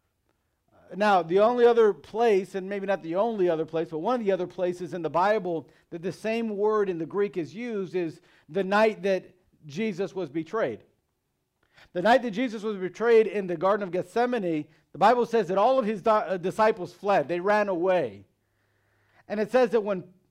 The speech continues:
Peter was asked later that night, "Aren't you a follower?" It says that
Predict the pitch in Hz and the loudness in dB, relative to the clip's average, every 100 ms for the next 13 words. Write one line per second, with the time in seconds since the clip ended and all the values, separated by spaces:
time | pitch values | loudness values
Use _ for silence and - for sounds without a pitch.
0 | _ _ - 262 277 254 190 220 226 202 | _ _ -6 -2 0 0 0 0 2 2
1 | - 208 233 226 202 202 180 185 220 202 | 0 0 2 2 2 0 0 -2 0 0
2 | - - 220 262 226 247 226 214 214 226 | -2 -6 -6 -6 -4 -2 -2 0 0 0
3 | 233 233 240 233 _ _ _ _ _ - | -2 -2 -2 -6 _ _ _ _ _ -14
4 | 156 226 190 196 | -2 -2 0 -4